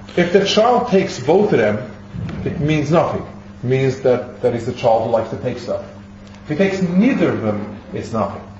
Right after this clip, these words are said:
If he takes one and rejects the other, that's when you know that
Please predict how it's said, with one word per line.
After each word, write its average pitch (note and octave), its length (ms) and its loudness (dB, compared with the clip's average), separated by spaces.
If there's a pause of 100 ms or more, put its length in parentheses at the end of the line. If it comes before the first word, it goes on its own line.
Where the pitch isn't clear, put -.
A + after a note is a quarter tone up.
(500)
If F#3 200 2
he G3+ 220 0
takes A3+ 420 0
one C#3 600 2
and C3 240 -2
rejects D3 800 0
the D3 180 2
other, B2 420 2 (760)
that's F#3+ 380 2
when E3+ 200 -2
you D#3 80 2
know C3+ 600 2 (480)
that A#2+ 460 2